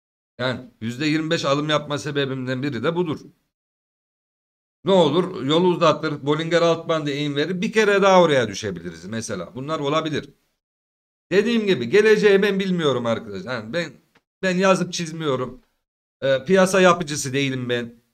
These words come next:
Kimsenin adamı da değilim. Ee, kendi çapımda bir şeyler yapmaya çalışıyorum. Hesap kitap yapıyorum. Hani doğru bir şekilde al sat yapmaya çalışıyorum.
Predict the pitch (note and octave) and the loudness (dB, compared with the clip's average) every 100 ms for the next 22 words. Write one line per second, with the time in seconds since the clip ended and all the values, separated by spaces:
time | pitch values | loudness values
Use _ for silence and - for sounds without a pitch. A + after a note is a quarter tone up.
0 | _ _ _ _ _ _ _ - F3 F#3+ | _ _ _ _ _ _ _ -2 0 2
1 | F3+ F3 F3 E3+ E3 D3+ C3+ A#2+ A#2 - | 2 2 4 4 4 2 2 -2 -4 -12
2 | - - _ _ _ _ - B2+ B2 - | -20 -20 _ _ _ _ -4 -2 -2 0
3 | G#3+ G#3 G3 F#3+ - C3 F3 F3 - F3 | 0 0 2 2 2 0 0 2 -2 2
4 | F3 C#3+ C#3+ - A#2 G2 G#2+ G2 G#2 A#2+ | 2 4 0 0 -6 -4 -6 -6 -8 -10
5 | D#3 D#3 F3 - - D#3+ D3+ C3 G#2+ - | -8 -4 -2 -4 -4 -4 -2 -2 -4 -6
6 | G2+ C3+ - _ _ _ B2+ A#2 - - | -8 -8 -14 _ _ _ -16 -14 -16 -20
7 | _ _ _ _ _ _ - F#3+ G3+ G3 | _ _ _ _ _ _ 0 2 4 4
8 | E3+ F#3 D3 F#3 F#3+ - F3+ - D3 - | 2 0 0 2 2 4 0 2 0 0
9 | D#3+ D#3+ D3 C#3 - B2 G2 | -4 0 0 0 -6 -6 -6